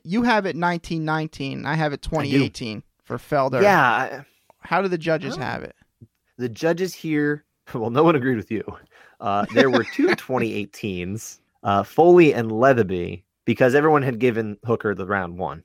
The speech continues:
Speaker 2: You were the only one who didn't.
Speaker 1: Right.
Speaker 2: Uh, Foley and Leatherby gave this one to Hooker, so they have it twenty to eighteen. Howard Hughes saw it like I did for Felder, and he has it nineteen apiece.
Speaker 1: I saw it for Felder, too.
Speaker 2: What's that?
Speaker 1: I, s-, I also saw it for Felder,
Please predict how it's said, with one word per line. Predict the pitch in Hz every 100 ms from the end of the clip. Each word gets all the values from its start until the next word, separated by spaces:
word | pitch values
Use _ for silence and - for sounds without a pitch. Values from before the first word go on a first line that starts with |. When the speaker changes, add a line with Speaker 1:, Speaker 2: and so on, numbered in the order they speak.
| _
Speaker 2:
You | 87 113
were | 113
the | 101 98
only | 87
one | 87 92
who |
didn't. | 85 143
Speaker 1:
Right. | 131 - - -
Speaker 2:
Uh, | - 95
Foley | - 143 160 165
and |
Leatherby | 127 107 101 104 - _ _ _ -
gave | 123 107
this | 113 -
one | 107
to | - 90
Hooker, | 104 - 92 92 _ _
so | - 101
they | 123 135
have | 123 117
it | 113
twenty | 117 101 87
to | 82
eighteen. | _ 87 - _ _ -
Howard | 123 117 113
Hughes | - 233 226 143 104 - _
saw | - 123
it | 113
like | 107 101
I | 127 123
did | 110 98
for | - 98
Felder, | - - 107 95 85 -
and | 87
he | 92 - 120 117
has | 110 104 90
it | 90
nineteen | 101 98 90 - 95 87
apiece. | _ - - - - - _ -
Speaker 1:
I |
saw | 294 156
it | 143
for | -
Felder, | 131 123 -
too. | - - _ _ -
Speaker 2:
What's | 113
that? | 160 - _
Speaker 1:
I, | -
s-, | 233 -
I | 220
also | 240 180
saw | 147 127 123
it |
for | -
Felder, | - 90 -